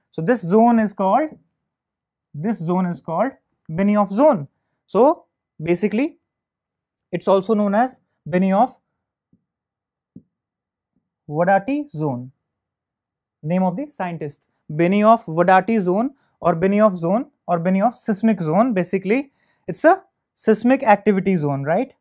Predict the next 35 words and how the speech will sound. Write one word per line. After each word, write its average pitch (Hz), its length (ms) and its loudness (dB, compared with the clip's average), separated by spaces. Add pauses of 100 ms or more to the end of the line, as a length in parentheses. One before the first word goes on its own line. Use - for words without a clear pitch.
(1600)
where 175 220 -2
it 196 120 -6
is 226 120 -4
present 226 360 -4
as 208 180 0
the 381 200 -2 (220)
subduction 156 640 -4
part, 123 220 -16 (920)
right. 226 240 -4 (560)
So 170 120 -6
remember 226 400 4
where 214 180 4
subduction 202 540 2
is 220 120 0
happening, 208 420 -2
that 196 140 -4
zone 190 240 2
is 196 100 0
also 202 240 -2
known 190 200 0
as 285 220 0 (380)
Benioff 143 520 -6
zone, 123 320 -14 (920)
right. 254 280 -4 (1160)
And 165 160 -4
world 226 220 4
examples 214 560 2
are 269 300 0
of 208 180 -4
various 190 480 -2
trenches 202 460 0
here, 254 220 0
if 240 140 -12
you 220 80 -4
see, 294 280 -10